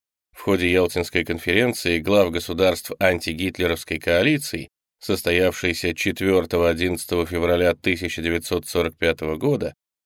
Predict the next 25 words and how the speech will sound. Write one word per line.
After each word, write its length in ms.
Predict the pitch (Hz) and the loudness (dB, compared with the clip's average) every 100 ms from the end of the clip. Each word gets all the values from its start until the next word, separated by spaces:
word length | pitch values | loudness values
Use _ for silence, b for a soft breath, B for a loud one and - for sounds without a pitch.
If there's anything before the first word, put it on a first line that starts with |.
| _ | _
союзники 640 | - 170 196 156 160 151 | 2 4 4 4 4 2
приняли 420 | 120 123 127 107 92 | 2 2 4 4 4
решение 640 | 90 - 147 135 117 87 - | 2 2 4 6 6 4 2
безоговорочно 1040 | 92 107 98 90 90 156 78 - 135 131 | 2 4 4 2 4 4 2 2 2 2
выдать 480 | 92 101 135 123 117 | 2 2 2 2 0
советским 640 | - 92 95 107 - 87 82 | 2 2 4 2 2 -2 0
представителям 1000 | 87 82 - 90 117 131 127 113 113 101 | -4 -4 0 2 4 2 2 2 2 -2
всех 500 | - - 98 123 92 | -10 0 2 4 2
граждан 540 | 85 92 104 90 90 | 2 4 4 2 0
С 220 | 92 87 85 | 0 -2 -4
С 180 | 82 | -8
С 100 | 78 | -2
Р, 240 | 135 143 - _ _ _ _ - | 0 0 -2 _ _ _ _ -4
бывших 480 | 113 175 156 147 - | 2 2 4 0 2
таковыми 600 | 127 110 104 156 147 135 | 2 4 4 6 4 4
по 180 | 113 | 2
состоянию 920 | 98 98 - 87 104 139 131 127 107 - | 0 -2 2 4 6 4 4 4 4 0
на 200 | - 90 | 2 2
первое 440 | - 104 95 87 85 | 4 4 6 4 2
сентября 600 | - 85 - 80 123 147 | 0 -4 -2 2 2 2
тысяча 520 | 147 165 160 175 165 | 0 -4 -2 -2 0
девятьсот 520 | 156 151 - 110 110 | 2 0 2 0 2
тридцать 420 | 101 90 80 101 | 0 -2 -2 -8
девятого 560 | 90 95 82 78 87 92 | -2 2 2 2 0 -2
года. 380 | 82 71 - | -4 -8 -10